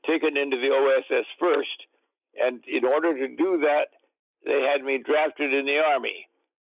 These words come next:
And then they took me away from the Army, but I was still legally in the Army. So when the war was over, they couldn't let me go home. I had, I was still in the Army.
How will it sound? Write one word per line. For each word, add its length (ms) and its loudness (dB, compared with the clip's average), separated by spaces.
And 160 -4
then 160 0
they 200 -2
took 180 -4
me 160 -2
away 300 2
from 160 -2
the 200 -6
Army, 280 0
but 140 -2
I 80 2
was 180 -6
still 240 0
legally 480 2
in 80 -2
the 140 -2
Army. 440 0
So 80 0
when 200 0
the 80 0
war 260 2
was 160 2
over, 320 4
they 160 2
couldn't 340 -4
let 200 -2
me 100 -4
go 180 2
home. 300 0
I 220 0
had, 240 0
I 200 -2
was 200 -2
still 180 0
in 100 0
the 100 -2
Army. 500 -2